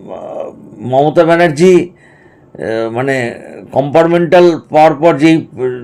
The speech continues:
যেই বিধানসভা থেকে পাস করেছেন আর কি, উনি তো কম্পার্টমেন্টাল মুখ্যমন্ত্রী না, উনি তো নন্দীগ্রামে, আহ, আমাদের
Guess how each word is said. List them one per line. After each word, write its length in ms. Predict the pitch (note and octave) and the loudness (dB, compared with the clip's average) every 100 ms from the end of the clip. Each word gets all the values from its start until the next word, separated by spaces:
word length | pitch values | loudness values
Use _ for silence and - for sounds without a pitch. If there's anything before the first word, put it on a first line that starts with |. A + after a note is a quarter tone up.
| A2+ A#2 | -12 -6
যেই 220 | B2 D#3 | 2 4
বিধানসভা 520 | D3+ D#3+ E3+ C#3+ E3+ E3+ | 4 2 2 2 2 2
থেকে 220 | D#3+ D3+ | 0 0
পাস 220 | D3 D3 | 0 0
করেছেন 380 | D#3+ D#3+ C#3+ C3 | 0 -2 0 -2
আর 140 | A2+ | -4
কি, 180 | G2+ - - _ _ _ _ _ _ _ _ _ _ _ - | -8 -16 -20 _ _ _ _ _ _ _ _ _ _ _ -16
উনি 160 | G2 | -10
তো 80 | A#2+ | -8
কম্পার্টমেন্টাল 640 | A#2 A2 B2 C#3 D3+ E3 E3 | -6 -2 0 0 0 0 -2
মুখ্যমন্ত্রী 520 | D#3 E3+ F3 B2+ D3 | -2 -2 -2 -2 0
না, 140 | G3+ A2+ A#2 - - | 0 -2 -8 -20 -14
উনি 200 | G#2+ A#2 | -10 -6
তো 360 | C3+ C3 B2+ A2+ | -4 -2 -2 -4
নন্দীগ্রামে, 600 | B2 C3 C3 C#3 C3+ C3+ | -4 -4 -2 -2 -2 -2
আহ, 1040 | A#2 G#2 - - E2 G2+ G2 G#2 G2 F#2 F#2 | -4 -8 -20 -20 -16 -14 -12 -12 -12 -12 -6
আমাদের 280 | G#2+ A2+ | -2 0